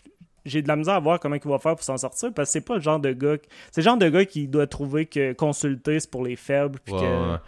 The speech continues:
Speaker 1: lui, c'est un vrai warrior, puis que, tu sais, il va finir par, euh, tout régler ça lui-même, mais c'est,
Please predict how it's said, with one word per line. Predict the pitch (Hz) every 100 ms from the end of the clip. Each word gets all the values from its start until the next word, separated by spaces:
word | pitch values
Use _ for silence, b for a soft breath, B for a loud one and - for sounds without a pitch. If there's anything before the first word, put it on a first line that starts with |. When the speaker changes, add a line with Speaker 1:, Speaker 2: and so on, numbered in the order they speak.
| b b b
Speaker 1:
lui, | 135 143
c'est | -
un | 143
vrai | 131 131
warrior, | 143 135 135 131 135 139 139
puis | - -
que, | 131 127 123 117
tu | 113
sais, | 127 123
il | 120 120 117
va | 127
finir | - 131 131
par, | 120 120
euh, | 120
tout | 113 131
régler | - 131 127
ça | 120 139
lui-même, | 131 127 127 151
mais | 139 127 120 120
c'est, | - 123